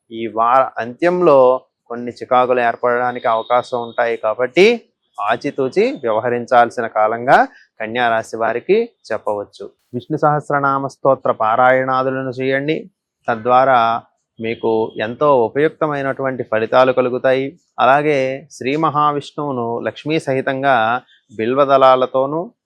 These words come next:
ఎరుపు రంగు కలిగినటువంటి పుష్పాలతోనూ అర్చించడం ద్వారా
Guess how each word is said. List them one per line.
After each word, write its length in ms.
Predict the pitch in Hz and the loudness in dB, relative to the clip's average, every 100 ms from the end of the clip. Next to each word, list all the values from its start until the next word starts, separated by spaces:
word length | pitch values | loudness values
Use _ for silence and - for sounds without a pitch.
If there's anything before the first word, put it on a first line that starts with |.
| _ _ _ _ _ 113 113 | _ _ _ _ _ -6 2
ఎరుపు 240 | 139 170 208 | 2 4 2
రంగు 260 | 208 196 | 2 2
కలిగినటువంటి 760 | 175 165 147 143 135 139 135 131 | 2 2 0 -2 -4 -4 -4 -6
పుష్పాలతోనూ 1040 | - 117 - 143 147 139 135 131 135 - | -8 -10 0 4 4 4 0 -2 -4 -6
అర్చించడం 800 | 107 - - 139 135 135 135 127 | -8 -8 -8 -6 -4 -4 -4 -2
ద్వారా 640 | 120 117 120 117 107 110 | 2 2 4 4 4 0